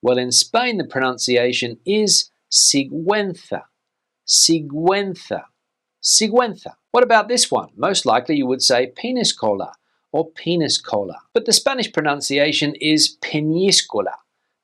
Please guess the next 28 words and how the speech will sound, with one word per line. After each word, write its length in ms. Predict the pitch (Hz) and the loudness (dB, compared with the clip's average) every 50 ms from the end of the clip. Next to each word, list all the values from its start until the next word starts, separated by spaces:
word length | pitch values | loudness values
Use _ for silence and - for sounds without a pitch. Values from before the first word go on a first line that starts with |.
| _ _ | _ _
Peñíscola. 1000 | - - 151 147 151 156 160 175 196 208 196 175 - - - - 117 104 95 85 - - _ _ | -4 -2 0 0 0 0 0 0 2 2 4 4 4 2 0 -2 -4 -4 -4 -6 -10 -16 _ _
What 100 | 254 269 | 0 2
about 240 | 277 247 226 202 | 4 2 0 2
this 180 | 190 202 190 - | 0 -2 -2 0
one 160 | - 185 180 | 0 0 0
here 220 | 151 135 143 139 143 | 0 -2 -2 0 0
in 80 | 143 | -2
the 80 | 147 147 | -2 -4
Canary 400 | 151 - 135 127 123 117 113 123 | -4 -2 -2 0 0 2 2 4
Islands? 460 | 147 185 202 202 165 120 101 95 - - | 4 4 2 2 0 -4 -4 -6 -2 -2
I've 140 | 143 151 - | -2 -2 0
heard 140 | - 190 | -2 -2
a 60 | 196 185 | -2 0
lot 200 | 175 185 220 254 | 0 2 2 2
of 80 | 240 | 2
people 260 | - 170 156 156 147 | 0 -2 -4 -2 -4
say 280 | 135 - - 113 113 127 | -2 0 0 0 0 -2
Costa 520 | 123 - - - 117 107 - - - 135 | -4 -6 -6 -4 -4 -2 -4 -2 -4 -4
Teguise. 960 | 135 - - 147 147 - - 214 233 240 240 226 190 135 - - - - - - _ _ _ _ _ - | -2 -2 -4 -6 -6 -8 -4 -2 0 0 2 0 0 -2 -2 -2 -2 -2 -2 -4 _ _ _ _ _ -6
Costa 360 | - - 139 151 - - 170 | -2 0 0 0 0 -4 -6
Teguise? 680 | 156 - 151 139 - 196 220 262 302 285 247 - - - _ _ _ _ _ | -6 -6 -8 -4 0 2 2 2 2 0 0 -2 -2 -4 _ _ _ _ _
How 240 | - - - 233 262 | -4 -2 0 0 0
would 140 | 262 254 226 | 0 -2 -2
you 100 | 226 208 | 0 0
say 260 | - - 120 104 110 | 2 2 2 2 2
it 60 | 117 | 0
in 120 | 139 156 | 0 0
Spanish? 640 | 160 - - - 254 254 233 185 117 104 - - - | 0 0 0 2 2 2 2 0 0 -2 -4 -6 -8